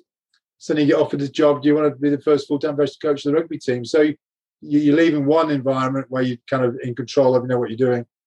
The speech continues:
into a totally unknown environment. And that was a big decision. It wasn't a kind of obvious decision. I didn't kind of apply for the job. I, they came to me.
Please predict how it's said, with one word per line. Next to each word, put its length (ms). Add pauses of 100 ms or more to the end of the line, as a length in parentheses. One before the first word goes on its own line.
(300)
into 180
a 40
totally 340
unknown 320
environment. 560
And 80
that 120
was 120
a 40
big 200
decision. 380
It 40
wasn't 220
a 40
kind 160
of 80
obvious 220
decision. 440 (540)
I 40
didn't 240
kind 120
of 60
apply 380
for 100
the 60
job. 260
I, 300
they 180
came 240
to 100
me. 300